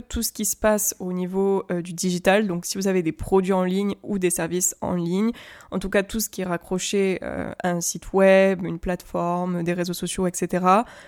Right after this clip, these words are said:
aujourd'hui, euh, on a en fait des analytics, donc en gros, euh, des statistiques du point de vue, euh, de l'entreprise ou, euh, du créateur de contenu, pour savoir exactement, euh, pour avoir un milliard d'informations en fait sur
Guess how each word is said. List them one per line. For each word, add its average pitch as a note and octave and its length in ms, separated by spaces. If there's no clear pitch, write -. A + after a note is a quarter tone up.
aujourd'hui, G#3 720
euh, E3+ 460
on F3+ 180
a G#3 80
en G3 100
fait G3 240
des F3 320
analytics, G3 720
donc F3+ 220
en F3 80
gros, F#3+ 420
euh, E3+ 160
des E3 120
statistiques - 720
du G3 140
point G3+ 220
de G3 60
vue, G3 300
euh, D#3 140
de D#3 80
l'entreprise F#3+ 800
ou, F3 280
euh, E3 300
du F#3+ 140
créateur F#3 380
de F3+ 60
contenu, F#3+ 420
pour C4 120
savoir A3 420
exactement, G#3+ 920
euh, F#3 360
pour G3 140
avoir G#3+ 220
un F#3+ 120
milliard A#3 400
d'informations G3 560
en A3 60
fait A3+ 360
sur A#3 460